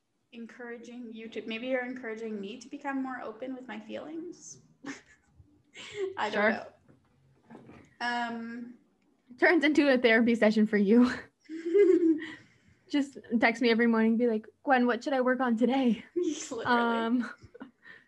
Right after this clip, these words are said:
Speaker 1: And then it goes into, like, if it's nudity in terms of sexual nature. So I'm assuming that's not it.
Speaker 2: I woke up too
Speaker 1: Um,
Speaker 2: soon.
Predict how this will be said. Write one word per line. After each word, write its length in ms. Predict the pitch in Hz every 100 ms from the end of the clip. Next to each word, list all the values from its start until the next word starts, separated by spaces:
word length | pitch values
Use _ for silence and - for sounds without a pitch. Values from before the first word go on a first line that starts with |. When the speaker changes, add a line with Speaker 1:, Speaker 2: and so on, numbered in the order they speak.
| _ _ _ -
Speaker 1:
And 180 | 226
then 120 | 233 247
it 100 | 247
goes 160 | 240
into, 220 | 214 220
like, 200 | 208 185 -
if 160 | 214 214
it's 260 | 190 -
nudity 460 | 214 202 202 - -
in 140 | -
terms 320 | 220 104 - -
of 100 | -
sexual 640 | - - - - - -
nature. 520 | - - - 262 277 320
So 220 | - -
I'm 260 | - 220 220
assuming 380 | 220 220 214 214
that's 300 | 214 214 233
not 300 | 226 233 - _
it. 440 | 233 220 151 _ _ _ _ _ _ _ _ -
Speaker 2:
I 40 |
woke 220 | 269 254 254
up 120 | 233
too 120 | 233
Speaker 1:
Um, 40 |
Speaker 2:
soon. 340 | 214 196 190